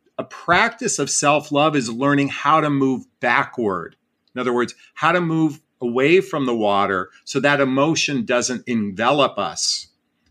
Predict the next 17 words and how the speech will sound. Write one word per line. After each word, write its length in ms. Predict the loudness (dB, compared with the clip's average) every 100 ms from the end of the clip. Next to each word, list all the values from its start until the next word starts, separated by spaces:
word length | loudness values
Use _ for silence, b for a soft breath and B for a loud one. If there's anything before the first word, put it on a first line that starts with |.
| _ -8
Because 680 | -6 0 0 0 -6 -10 b 0
we 100 | 2
can 160 | 4 2
drown 680 | 4 4 4 2 -2 -6 _
from 200 | 0 2
emotions. 600 | 2 2 0 -2 -8 -6
We 120 | -4
can 180 | 0 0 -2 2
literally 680 | 2 4 2 2 2 0 -4 B
be 140 | -6 -4
suffering 800 | -4 -2 2 0 0 -6 -4 -4
so 240 | -4 -4
much 320 | -2 -4 -6
that 120 | -8 -8
we 140 | -8
can 180 | -6 -8
drown. 580 | -4 -2 -2 -2 -6